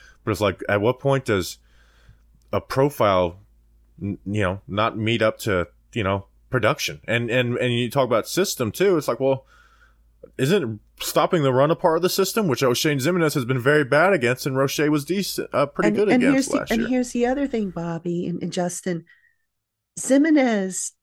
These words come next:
Speaker 2: makes penalties. He creates penalties, stupid stuff. You know, you go back to the Bengals game. He had that, that penalty. I think it was on a, what was it, seventy-two yard-,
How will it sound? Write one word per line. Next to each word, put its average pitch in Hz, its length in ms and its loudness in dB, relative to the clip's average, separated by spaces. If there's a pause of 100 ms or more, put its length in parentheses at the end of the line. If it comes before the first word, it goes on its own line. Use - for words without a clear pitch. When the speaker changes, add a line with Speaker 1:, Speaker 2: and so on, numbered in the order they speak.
(500)
Speaker 2:
makes 233 300 -2
penalties. - 640 -4
He - 80 -20
creates 226 300 -2
penalties, 196 680 -6 (140)
stupid - 460 -2
stuff. - 300 -8 (600)
You 214 120 0
know, 208 120 4
you 202 160 0
go 233 100 0
back 247 200 -2
to 247 100 -10
the 214 60 -4
Bengals 226 440 -2
game. 180 300 -4
He 202 140 -2
had 202 180 0
that, 185 240 0 (520)
that 175 200 0
penalty. 220 520 -2
I 185 40 0
think 226 180 -6
it 226 40 -2
was 202 140 -6
on 190 160 -2
a, 180 120 -4
what 208 380 -6
was 196 160 -2
it, 165 120 -4
seventy-two 233 460 -4
yard-, 240 180 -6